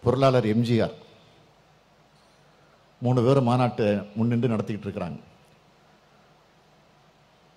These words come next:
அப்போ இளைஞர் திமுகவின் சார்பில் கோபாலபுரத்திலிருந்து காஞ்சிபுரத்திற்கு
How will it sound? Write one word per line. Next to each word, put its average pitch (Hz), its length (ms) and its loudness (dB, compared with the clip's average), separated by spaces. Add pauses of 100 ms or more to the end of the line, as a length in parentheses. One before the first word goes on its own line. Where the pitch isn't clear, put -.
(160)
அப்போ 131 260 4
இளைஞர் 147 300 6
திமுகவின் 135 520 4
சார்பில் 123 360 2
கோபாலபுரத்திலிருந்து 127 1040 2
காஞ்சிபுரத்திற்கு 127 1040 0